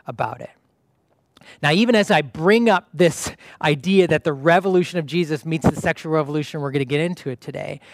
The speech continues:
I know that for all of us, for all kinds of reasons, it can bring up, um, anxiety, fear,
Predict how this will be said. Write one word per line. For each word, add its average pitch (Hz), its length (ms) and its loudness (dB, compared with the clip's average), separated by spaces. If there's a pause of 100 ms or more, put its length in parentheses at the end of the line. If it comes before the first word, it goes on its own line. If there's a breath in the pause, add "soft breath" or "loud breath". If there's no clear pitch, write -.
(200 loud breath)
I 165 100 2
know 190 160 4
that 185 140 2
for 202 220 -2
all 240 240 4
of 135 100 -2
us, - 280 -8
for - 200 -8
all 208 140 2
kinds 226 360 -2
of 156 120 -10
reasons, 156 420 -2
it 190 140 -8
can 156 160 -6
bring 175 320 -2
up, 175 240 -6 (100)
um, 139 400 -6
anxiety, 190 960 0
fear, 143 680 -4